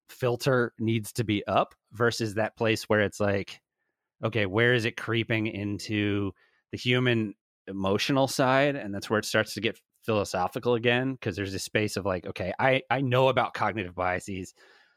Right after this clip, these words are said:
that come up in the context of papers I write or whatever. All that wiring is still there when my dog won't, like, poop in the morning and I'm frustrated at the animal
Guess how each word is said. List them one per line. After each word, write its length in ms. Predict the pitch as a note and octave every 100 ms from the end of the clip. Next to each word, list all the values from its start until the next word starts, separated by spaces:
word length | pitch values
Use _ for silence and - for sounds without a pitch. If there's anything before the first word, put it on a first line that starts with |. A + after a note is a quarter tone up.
| _ -
that 120 | A2+
come 220 | B2 A#2+
up 200 | B2 -
in 80 | A2
the 60 |
context 580 | A2 G#2+ G#2+ G#2+ G2+ -
of 80 | F#2
papers 460 | - A2 G#2+ G2 G2
I 100 | F2+
write 380 | F2+ F2+ F#2 - _ _ _ _ -
or 140 | F#2
whatever. 600 | F2+ A2+ B2+ G2 G2 F#2+ _ _ _ _ _ _ _ _ _ _ _ -
All 100 | F#3
that 160 | F#3+
wiring 480 | C#3 D#3 F3 E3 C3+
is 100 | A#2+
still 340 | - - B2+ G#2
there 720 | A#2+ D3 A#2+ G#2+ G#2 F#2+ - _ _ _ _ _
when 140 | - B2+
my 120 | A#2
dog 340 | G#2 C3 C#3
won't, 280 | A2 A2+ G#2+ -
like, 220 | A2 -
poop 300 | - E3 E3+
in 80 | A#2
the 60 | G2
morning 440 | F#2+ F#2+ F#2+ F#2+
and 80 | F#2
I'm 80 | F#2
frustrated 760 | - C3+ C3 - A#2 G#2 G2+
at 140 | G#2+ -
the 120 | A#2
animal 640 | C3 C#3+ A#2+ F#2+ F#2+ G2+